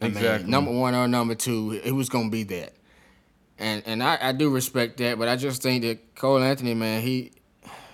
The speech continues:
Speaker 1: I don't know, he's, he's forcing it.
Speaker 2: I can definitely agree. I see, uh, it's not,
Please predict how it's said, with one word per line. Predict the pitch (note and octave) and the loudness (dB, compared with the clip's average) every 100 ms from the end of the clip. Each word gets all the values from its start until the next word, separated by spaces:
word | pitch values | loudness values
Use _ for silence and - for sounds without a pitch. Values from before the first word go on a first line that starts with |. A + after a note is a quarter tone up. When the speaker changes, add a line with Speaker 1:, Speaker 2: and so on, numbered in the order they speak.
| - | -10
Speaker 1:
I | D3+ | -6
don't | A2+ | -4
know, | F#2+ F2+ | -4 -4
he's, | B2+ A#2+ - _ _ _ _ _ _ _ _ | -4 -4 -10 _ _ _ _ _ _ _ _
he's | B2 - | -8 -4
forcing | C3+ B2 A2 G#2 F2 | 2 2 0 -6 -10
it. | - _ _ _ _ _ _ _ | -14 _ _ _ _ _ _ _
Speaker 2:
I | - C#3 | 4 6
can | C#3+ B2+ | 6 2
definitely | A2+ B2 A#2 A2 | 2 2 0 -2
agree. | G#2+ G#2 | -2 0
I | G2+ A#2 | 2 2
see, | - A2+ G#2+ C2+ | 0 -2 -2 -2
uh, | E2+ | -6
it's | G2 C3 | -6 -2
not, | A#2+ A2 | 0 0